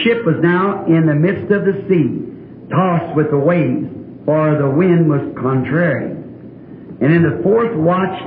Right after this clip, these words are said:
of the night, Jesus went unto them walking on the sea. And when the disciples saw him walking on the sea, they were troubled,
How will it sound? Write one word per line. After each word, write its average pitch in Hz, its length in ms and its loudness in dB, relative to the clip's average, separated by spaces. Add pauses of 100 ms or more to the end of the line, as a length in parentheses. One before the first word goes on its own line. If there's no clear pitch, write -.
of 143 140 0
the 135 80 0
night, 170 440 0
Jesus 170 500 2
went 165 280 2
unto 143 220 0
them 147 340 0
walking 175 640 0
on 160 380 2
the 165 140 -2 (100)
sea. 143 380 0 (2000)
And 123 180 0
when 190 180 4
the 202 100 4
disciples 180 1000 0
saw 190 260 0
him 160 380 4
walking 175 580 2
on 156 240 4
the - 300 -2
sea, 180 560 0
they 147 220 2
were 135 440 0
troubled, 151 560 0